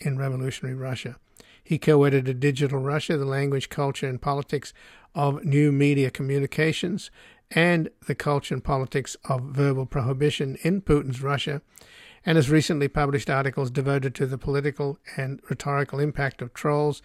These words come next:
hackers, blogging bureaucrats, tweeting presidents, dictators on Instagram, Alexei Navalny on YouTube,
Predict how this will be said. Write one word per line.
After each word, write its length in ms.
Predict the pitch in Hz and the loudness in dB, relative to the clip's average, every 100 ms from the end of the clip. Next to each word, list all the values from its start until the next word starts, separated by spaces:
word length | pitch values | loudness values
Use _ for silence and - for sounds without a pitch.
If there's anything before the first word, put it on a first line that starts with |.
| - - | -20 -10
hackers, 480 | - 139 - 135 - - - 147 | -2 0 0 -4 -6 -16 -4 2
blogging 300 | 147 143 135 | 2 2 2
bureaucrats, 600 | 139 131 - 135 143 - | 0 0 -2 -6 -6 -6
tweeting 380 | - 147 139 | 0 0 0
presidents, 500 | - 139 139 135 131 - - - _ | 0 -2 -2 -4 -6 -12 -20 -20 _
dictators 560 | - 143 - 147 135 123 | -2 -2 2 2 2 0
on 140 | 131 | 0
Instagram, 640 | 139 131 - 131 139 139 139 - - - - | 0 -2 -6 -4 -4 -4 -8 -16 -20 -18 -8
Alexei 360 | 131 143 - | -4 -2 0
Navalny 540 | 135 135 139 135 139 127 | 0 0 0 -2 -2 -4
on 120 | 135 | -4
YouTube, 520 | 143 143 - 156 151 | -2 -2 0 0 -2